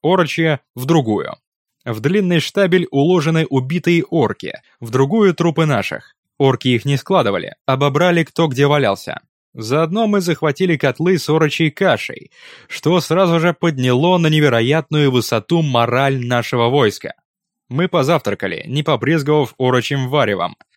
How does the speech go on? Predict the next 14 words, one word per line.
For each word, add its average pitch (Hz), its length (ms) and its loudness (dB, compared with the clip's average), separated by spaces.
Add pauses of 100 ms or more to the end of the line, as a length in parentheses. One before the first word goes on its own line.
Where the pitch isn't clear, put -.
(160)
занимались 147 600 0
трофеями 160 640 0
и 160 140 -4
оборудованием 143 760 0
лагеря, 107 560 -2 (180)
а 175 120 -2
в - 60 -8
какой-то 151 360 -2
момент 131 320 -2
собрались 123 560 0
втроём 151 600 0
на 156 100 -2
короткое 127 640 0
совещание. 117 840 -4